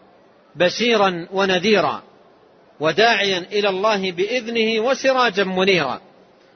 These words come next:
وأنه بلغ البلاغ المبين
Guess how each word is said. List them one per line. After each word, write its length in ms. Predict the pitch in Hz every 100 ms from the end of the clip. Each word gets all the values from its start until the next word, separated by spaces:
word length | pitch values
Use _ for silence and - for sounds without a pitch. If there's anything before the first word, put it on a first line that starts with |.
| _ _ _ _ _ _ _ _ _ -
وأنه 680 | 196 226 214 185 202 220 233
بلغ 460 | 202 247 226 175
البلاغ 440 | 180 170 202 190 175
المبين 560 | 170 160 180 143 92